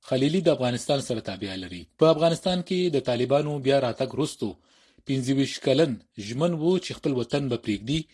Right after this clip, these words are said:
اول برازیل او بیا شمال د لارې امریکې ته را رسېدو هڅه وکړه. عکسونه او ویډیوګانې د خلیلي د یولسو هیوادونو د سفر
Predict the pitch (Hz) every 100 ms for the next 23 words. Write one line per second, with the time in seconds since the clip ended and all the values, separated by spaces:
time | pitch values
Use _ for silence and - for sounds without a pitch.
0 | _ _ 127 131 160 123 110 120 117 143
1 | 175 156 120 139 139 - 139 170 156 131
2 | 143 151 127 113 - 151 147 147 123 110
3 | 101 113 135 131 180 - 101 95 87 85
4 | _ _ _ 135 131 - 190 190 175 147
5 | 135 135 139 160 160 165 139 - 120 120
6 | 139 156 127 123 117 123 165 165 127 127
7 | 120 117 117 135 135 113 113 - 135